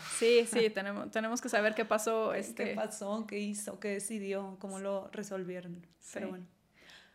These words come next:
Speaker 2: Pues muchas gracias por acompañarnos, Betsy. Muchas gracias por analizar el caso de Gerardo con nosotros.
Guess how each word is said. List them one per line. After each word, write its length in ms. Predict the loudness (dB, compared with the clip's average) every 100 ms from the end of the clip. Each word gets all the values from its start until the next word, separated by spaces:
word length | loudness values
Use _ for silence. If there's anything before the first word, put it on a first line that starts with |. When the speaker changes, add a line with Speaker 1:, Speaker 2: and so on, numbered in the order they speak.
| _ _ -2
Speaker 2:
Pues 120 | 2
muchas 260 | 4 4
gracias 320 | 8 8 6 2
por 120 | 6
acompañarnos, 640 | 6 6 2 2 2 0 -2
Betsy. 280 | -4 -4
Muchas 260 | -8 -6 -6
gracias 300 | -4 -4 -6
por 140 | -4 -2
analizar 400 | 0 -2 -2 -4
el 80 |
caso 200 | -2 -4
de 60 | -4
Gerardo 380 | -6 -2 -2 -4
con 120 | -8
nosotros. 460 | -8 -10 -10 -12